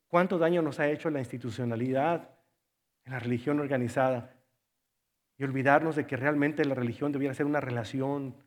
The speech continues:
uno a uno con el Señor. Segundo problema que enfrentó fue una necesidad de transformación. Ahí en el versículo quince y dieciséis del capítulo once encontramos esta,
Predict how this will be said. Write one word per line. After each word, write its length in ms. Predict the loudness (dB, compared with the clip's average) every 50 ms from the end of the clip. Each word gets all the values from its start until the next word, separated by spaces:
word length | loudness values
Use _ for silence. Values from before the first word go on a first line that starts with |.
| _ -6
uno 160 | -4 0 0
a 20 | 0
uno 260 | 0 0 0 -2 -2
con 140 | -2 -2 -4
el 80 | -4
Señor. 360 | -4 -6 -6 -6 -6 -6 -8 -10 -14 -20 _ _ _ _ _ _ _ _ _ _ _ _ _ _ _ _ _ _ _ _ _ _ _ _ _ _ _ _ _ _ _ _ _ _ _ _ _ _ _ _ _ _ _ _ _ _ _ _ _ _ _ _ _ _ _ _ _ _
Segundo 300 | 2 6 8 8 8 8
problema 320 | 8 8 8 8 8 6
que 80 | 4 4
enfrentó 260 | 4 4 4 4 2
fue 140 | 4 4 6
una 160 | 6 6 4
necesidad 580 | 4 4 2 0 0 0 2 4 6 8 8
de 80 | 6 6
transformación. 580 | 4 0 0 0 0 2 2 2 2 2 4 4
Ahí 120 | 6 6
en 60 | 4
el 60 | 4
versículo 440 | 4 2 2 0 -2 0 2 2 2
quince 260 | 2 2 0 0 0
y 20 | 0
dieciséis 480 | 0 0 0 0 2 4 4 4 6
del 120 | 4 0 0
capítulo 400 | 0 -2 -2 0 -2 0 2 4
once 240 | 4 4 2 2 0
encontramos 520 | 0 0 0 4 4 4 4 2 0 -4 -2
esta, 400 | 0 0 0 0 -4 -8 -8